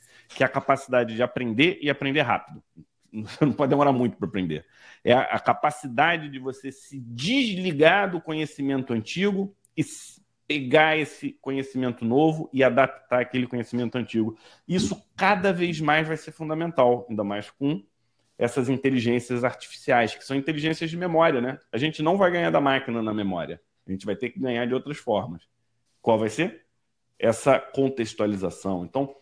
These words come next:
tudo isso que você traz pra gente é pra servir de exemplo, Guilherme.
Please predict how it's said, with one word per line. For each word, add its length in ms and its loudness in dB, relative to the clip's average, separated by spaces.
tudo 340 2
isso 240 0
que 120 -12
você 500 0
traz 720 0
pra 240 -10
gente 600 -6
é 100 6
pra 180 4
servir 360 0
de 80 -4
exemplo, 540 2
Guilherme. 540 -4